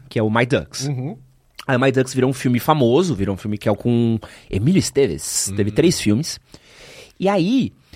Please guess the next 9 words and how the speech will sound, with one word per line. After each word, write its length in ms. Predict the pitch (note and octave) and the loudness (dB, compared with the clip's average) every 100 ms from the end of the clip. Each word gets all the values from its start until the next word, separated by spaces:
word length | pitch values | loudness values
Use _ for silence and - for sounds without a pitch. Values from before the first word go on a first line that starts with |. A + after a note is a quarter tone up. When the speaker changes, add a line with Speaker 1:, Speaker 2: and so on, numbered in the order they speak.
| _ | _
Speaker 1:
se 160 | - D3+ | -6 -4
eu 60 | |
não 120 | D3 | 0
me 80 | A3+ | 0
engano, 300 | G3 C#3 F3 - | 2 0 -2 -2
a 100 | C3+ | -2
Disney 440 | B2+ B2 G#3 F#3 C3+ | 0 0 0 0 0
se 180 | - | 0
empolgou 640 | F3 G3 G#3+ D3+ B2 E3+ | -4 -2 -2 0 0 0